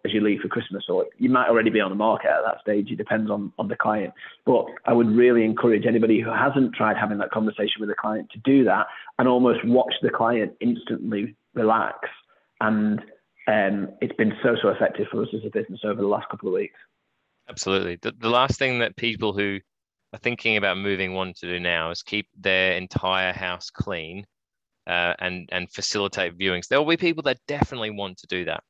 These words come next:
Speaker 2: but the vast majority of people who are thinking about moving now will be spending their evenings on, on the portals, looking at where potentially they could go and what they could afford. So they're thinking, "What is our place worth?" So they do want to be talking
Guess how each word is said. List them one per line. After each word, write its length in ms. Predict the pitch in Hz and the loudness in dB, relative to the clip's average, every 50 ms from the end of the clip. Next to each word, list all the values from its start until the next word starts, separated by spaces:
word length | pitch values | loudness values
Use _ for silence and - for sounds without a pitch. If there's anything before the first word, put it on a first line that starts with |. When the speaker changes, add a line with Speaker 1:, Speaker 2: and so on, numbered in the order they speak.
| _ _ _ _ _ _ _ - | _ _ _ _ _ _ _ -8
Speaker 2:
but 100 | 104 - | -6 -2
the 140 | 107 104 101 - _ _ | -2 -4 -4 -6 _ _
vast 300 | - 117 120 123 - - | 0 0 2 0 0 -2
majority 360 | 113 107 92 110 104 107 104 | -6 -2 0 2 2 2 2
of 60 | 101 - | 0 0
people 220 | - 101 92 92 | -2 -4 -4 -4
who 80 | 92 95 | -4 -6
are 40 | |
thinking 280 | 92 - 104 104 - 95 | -6 -6 -8 -10 -8 -4
about 160 | 98 95 92 | -4 -4 -2
moving 340 | 92 92 92 92 90 90 87 | -2 -2 -2 -2 -2 -4 -4
now 380 | 87 85 82 80 80 87 90 _ _ | -4 -2 -2 -2 -4 -6 -8 _ _
will 240 | - 92 92 92 90 | -8 -6 -6 -6 -4
be 360 | - - 92 90 90 90 90 _ _ _ _ _ _ _ _ _ _ _ | -2 -2 -2 0 0 -2 -4 _ _ _ _ _ _ _ _ _ _ _
spending 300 | - - - 127 123 123 | -12 -4 0 2 2 2
their 160 | 123 117 113 113 | 2 2 2 2
evenings 380 | 110 107 107 104 101 98 92 | 2 0 0 -2 -4 -4 -2
on, 320 | 95 92 95 95 92 92 98 _ _ _ _ _ - | -4 -4 -4 -4 -8 -12 -14 _ _ _ _ _ -4
on 140 | 98 95 95 | -4 -4 -4
the 60 | 92 | -6
portals, 480 | 90 - - 92 90 90 90 95 - - | -10 -8 -6 -6 -4 -4 -6 -8 -8 -8
looking 340 | - 104 101 95 - 101 101 | -6 -6 -6 -4 -2 -2 -2
at 100 | 98 92 | 0 0
where 200 | 98 98 98 98 | 0 0 0 -2
potentially 480 | - - - - 104 104 101 - - 95 | -2 -6 -8 -6 -4 -4 -4 -4 -4 -2
they 160 | 90 90 90 | 0 -2 -2
could 180 | - - 92 - | -4 -6 -10 -4
go 240 | 95 92 92 92 | -2 -2 -2 -2
and 80 | 95 92 | -2 -4
what 120 | 90 87 - | -8 -8 -8
they 100 | 90 92 | -8 -10
could 140 | - 95 90 | -8 -10 -12
afford. 460 | - - - 95 90 92 95 98 - | -12 -12 -8 -6 -4 -4 -4 -4 -4
So 120 | - 98 | -2 -2
they're 80 | 98 101 | -2 -2
thinking, 420 | - - 113 113 110 117 107 98 | -2 -4 -6 -6 -8 -10 -10 -6
"What 160 | 95 95 95 | -2 -2 -2
is 120 | 92 85 92 | -2 -2 -2
our 120 | 87 87 | -2 -2
place 360 | 85 _ - 85 85 - - | -2 _ -6 -8 -8 -10 -10
worth?" 180 | - 85 82 - | -10 -10 -10 -8
So 100 | - - | -6 -4
they 120 | 92 98 | -4 -4
do 260 | 104 95 - 117 120 123 | -2 -2 -2 0 0 0
want 120 | 120 117 | 0 -2
to 40 | 104 | -4
be 80 | 101 | -4
talking 580 | 92 - - - 110 110 110 - - 95 85 80 | -8 -8 -6 -4 -2 -2 -2 -4 -6 -10 -12 -12